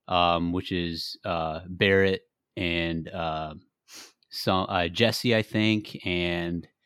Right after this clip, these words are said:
uh, Biggs and those guys. And you kinda start off as, like, a,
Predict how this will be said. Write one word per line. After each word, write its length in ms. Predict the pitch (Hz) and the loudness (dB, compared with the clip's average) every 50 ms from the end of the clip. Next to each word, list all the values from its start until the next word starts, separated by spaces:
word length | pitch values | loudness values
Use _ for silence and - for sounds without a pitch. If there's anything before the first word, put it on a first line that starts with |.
| _ _ _ _ _ _ _ - | _ _ _ _ _ _ _ -4
uh, 240 | 87 82 82 80 80 | -2 -2 -2 -2 -4
Biggs 500 | 82 85 101 101 107 107 104 101 92 113 | -4 0 2 2 2 2 0 -2 -4 -2
and 120 | 107 104 | 0 0
those 180 | 107 107 107 110 | 0 0 0 0
guys. 420 | 120 113 113 117 123 123 - - - - | 2 2 4 4 2 0 -2 -6 -6 -2
And 320 | 101 95 95 95 92 87 | 2 2 2 2 2 0
you 80 | 92 92 | -2 -2
kinda 260 | - 123 110 104 104 | 0 2 2 2 2
start 220 | - - 117 104 101 | 2 2 2 4 4
off 200 | 104 101 98 - | 4 2 2 0
as, 120 | 98 90 90 | -4 -4 -4
like, 220 | 90 87 - - | -6 -6 -4 -4
a, 380 | 95 87 82 85 82 82 95 | -4 -2 -2 -4 -6 -8 -12